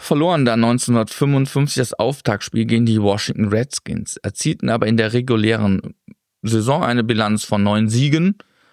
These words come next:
was trotzdem sehr gut war und ihnen eine weitere Chance auf die Meisterschaft bot. Im Endspiel trafen die Cleveland Browns erneut auf die L A Rams. Diesmal warf Otto Graham erneut zwei Touchdowns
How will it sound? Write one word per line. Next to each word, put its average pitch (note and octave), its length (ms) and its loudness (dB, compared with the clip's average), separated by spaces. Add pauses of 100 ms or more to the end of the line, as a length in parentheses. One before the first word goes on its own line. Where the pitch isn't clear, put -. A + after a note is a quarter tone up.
(140)
was A#2+ 300 -4 (320)
trotzdem A#2 400 0
sehr G#2+ 200 2
gut B2 300 -4
war D#3 320 -2 (240)
und D3 160 -2
ihnen D3+ 160 0
eine C3 300 0
weitere C3+ 380 -2
Chance B2+ 420 -2
auf A#2 80 -4
die C3+ 100 -2
Meisterschaft G#2 640 -2
bot. - 380 -6 (760)
Im D3+ 140 0
Endspiel B2+ 400 0
trafen A#2+ 400 -2
die A2 120 -4
Cleveland A#2 460 -2
Browns G#2+ 360 0
erneut A#2 500 0
auf B2+ 140 -6
die - 160 -2
L G2+ 160 0
A G#2+ 80 2
Rams. G2 560 -4 (240)
Diesmal C#3 320 2
warf C3+ 160 0
Otto C3 280 0
Graham A#2+ 460 0
erneut G#2+ 380 0
zwei - 180 -2
Touchdowns C#3 640 -2